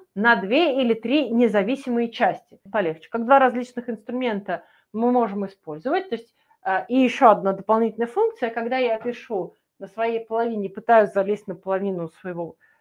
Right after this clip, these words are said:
э, напарника, ничего у меня не получается, да, то есть вот эта серая разделительная черта действительно разделительная. Кроме этого, я могу взять эластик и одновременно и стирать, и что-то писать, да, вот, пожалуйста, да, потихонечку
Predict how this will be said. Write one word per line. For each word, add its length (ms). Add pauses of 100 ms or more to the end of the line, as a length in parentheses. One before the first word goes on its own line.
(120)
э, 260
напарника, 1000
ничего 500
у 80
меня 300
не 180
получается, 800 (120)
да, 180
то 100
есть 260 (300)
вот 160
эта 160
серая 340
разделительная 560
черта 340
действительно 460
разделительная. 680 (360)
Кроме 340
этого, 180
я 140
могу 340
взять 440
эластик 640 (140)
и 320 (280)
одновременно 1080
и 300
стирать, 540 (320)
и 380
что-то 320
писать, 460
да, 180
вот, 220
пожалуйста, 480
да, 160
потихонечку 760